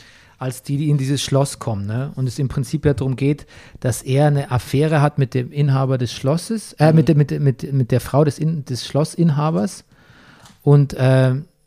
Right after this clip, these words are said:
Speaker 1: ihm so diesen Kuss dann auch weitergibt, ne?
Speaker 2: Ja.
Speaker 1: Ähm,
Speaker 2: Ja.
Speaker 1: al-, also f-, es sind viele, es sind doch viele tolle Einzelteile, finde ich,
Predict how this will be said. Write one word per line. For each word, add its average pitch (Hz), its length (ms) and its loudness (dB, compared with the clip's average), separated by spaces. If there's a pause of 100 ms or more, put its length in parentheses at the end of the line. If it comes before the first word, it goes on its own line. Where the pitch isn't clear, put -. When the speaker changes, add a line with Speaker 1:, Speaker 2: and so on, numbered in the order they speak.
(300)
Speaker 1:
ihm 147 160 4
so 143 100 4
diesen 131 220 0
Kuss - 260 2
dann 113 180 0
auch 104 200 -6
weitergibt, 101 580 -6
ne? 151 220 -4 (100)
Speaker 2:
Ja. 117 280 2 (1000)
Speaker 1:
Ähm, 104 380 -4 (420)
Speaker 2:
Ja. 127 120 2
Speaker 1:
al-, 208 240 0
also 175 180 4
f-, - 80 -8
es 196 160 0
sind 214 160 4
viele, 220 220 6
es 196 180 0
sind 190 160 2
doch 202 160 2
viele 196 340 4
tolle 180 360 2 (160)
Einzelteile, 120 880 4
finde 131 340 0
ich, - 240 -2